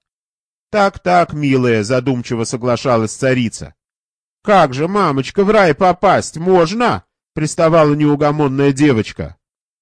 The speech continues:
«Нет, нельзя, милая, ведь Бог Адама и Еву изгнал из раю». «Так что ж, мама, он согрешил?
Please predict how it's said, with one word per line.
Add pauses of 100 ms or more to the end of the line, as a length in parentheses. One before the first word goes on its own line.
(160)
«Нет,
нельзя,
милая, (320)
ведь
Бог
Адама
и
Еву
изгнал
из
раю». (880)
«Так
что
ж,
мама,
он
согрешил?